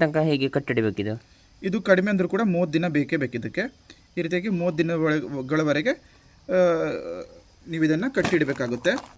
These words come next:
Speaker 2: ನೋಡಿ ವೀಕ್ಷಕರೇ, ಇವಾಗ ನಮ್ದು ಇದು ಬಡ್, ಇದು ಕಸಿ ಮಾಡಿ ಆಗಿದೆ, ಇದು ಕಟ್ಟೆ ಆಗಿದೆ.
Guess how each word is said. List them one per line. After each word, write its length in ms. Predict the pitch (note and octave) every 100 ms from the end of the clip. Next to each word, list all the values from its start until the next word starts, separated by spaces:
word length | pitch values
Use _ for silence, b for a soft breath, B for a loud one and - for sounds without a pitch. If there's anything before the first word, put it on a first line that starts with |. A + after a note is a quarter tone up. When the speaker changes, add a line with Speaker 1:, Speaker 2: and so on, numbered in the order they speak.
| -
Speaker 2:
ನೋಡಿ 180 | F#3+ A3
ವೀಕ್ಷಕರೇ, 400 | G#3 - G3+ A3+ -
ಇವಾಗ 200 | G3+ G#3+ G#3
ನಮ್ದು 140 | G3
ಇದು 440 | G3 G#3+ G3+ F#3+ E3+
ಬಡ್, 260 | D#3 E3
ಇದು 460 | D#3+ F3 E3 D#3 D3 b b b
ಕಸಿ 180 | F#3 A#3
ಮಾಡಿ 200 | A#3 A3
ಆಗಿದೆ, 400 | G3+ A3 E3+ E3+
ಇದು 100 | F3
ಕಟ್ಟೆ 280 | F#3+ F#3 G3+
ಆಗಿದೆ. 340 | F#3+ F#3 D3